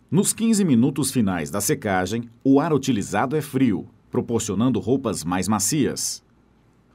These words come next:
O sistema de circulação de ar é ultramoderno, pois possui aletas que reaproveitam o ar quente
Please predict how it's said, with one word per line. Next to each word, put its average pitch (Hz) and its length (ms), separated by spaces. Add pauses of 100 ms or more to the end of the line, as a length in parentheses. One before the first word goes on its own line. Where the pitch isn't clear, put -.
(100)
O 190 80
sistema 208 400
de 165 100
circulação 151 640
de 120 160
ar 139 140
é - 80
ultramoderno, 139 880 (340)
pois 135 320
possui 113 480
aletas 104 500
que - 140
reaproveitam 131 880
o 104 80
ar 113 140
quente 107 500